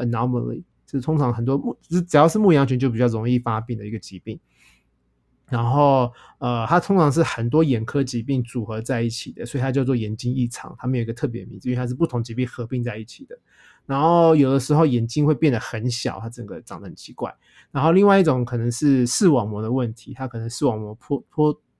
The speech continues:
它可能视网膜脱落啦，或者是视网膜有缺陷啦、有洞啦，这个要去，呃，用特殊仪器才看得到视网膜。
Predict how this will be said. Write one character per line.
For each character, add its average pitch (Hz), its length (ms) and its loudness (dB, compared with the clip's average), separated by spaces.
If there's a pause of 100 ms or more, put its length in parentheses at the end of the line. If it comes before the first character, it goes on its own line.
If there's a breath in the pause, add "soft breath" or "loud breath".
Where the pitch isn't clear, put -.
(140)
它 170 80 -2
可 147 80 4
能 123 100 4
视 160 200 0
网 113 200 4
膜 110 220 -2
脱 139 260 2
落 143 240 4
啦， 113 240 0
或 127 140 -2
者 120 60 -4
是 123 300 0 (280 soft breath)
视 - 240 -2
网 117 200 4
膜 110 260 -4
有 104 180 -6
缺 143 320 2
陷 139 260 2
啦、 107 200 -4
有 98 180 -8 (100)
洞 127 300 0
啦， 107 340 -8 (220 soft breath)
这 151 100 -2
个 139 80 4
要 139 140 4
去， 123 560 0
呃， 110 180 -6
用 143 160 2
特 147 180 -2
殊 123 200 -2
仪 107 100 -4
器 123 140 -12
才 117 100 -4
看 117 160 -8
得 110 80 -8
到 110 140 -4
视 - 180 -10
网 107 220 -8
膜。 - 240 -20